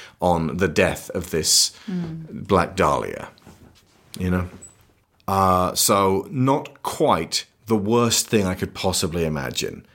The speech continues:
Speaker 1: but close. Close. And now we've finally gotten round to it. We will do a full show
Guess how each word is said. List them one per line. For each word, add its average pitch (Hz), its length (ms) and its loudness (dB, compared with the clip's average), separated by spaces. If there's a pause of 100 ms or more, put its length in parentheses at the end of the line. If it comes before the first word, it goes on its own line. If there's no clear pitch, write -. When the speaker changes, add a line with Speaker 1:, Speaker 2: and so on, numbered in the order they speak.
(120)
Speaker 1:
but - 160 2
close. - 580 0 (840)
Close. - 540 -4 (960)
And 104 360 -2 (140)
now 120 280 2
we've 110 120 2
finally 104 320 0
gotten 90 260 -4
round 78 280 -6
to - 160 -6
it. - 120 -12
We 104 120 2
will 123 160 4
do 110 160 4
a 104 60 6
full 160 360 2
show 98 480 0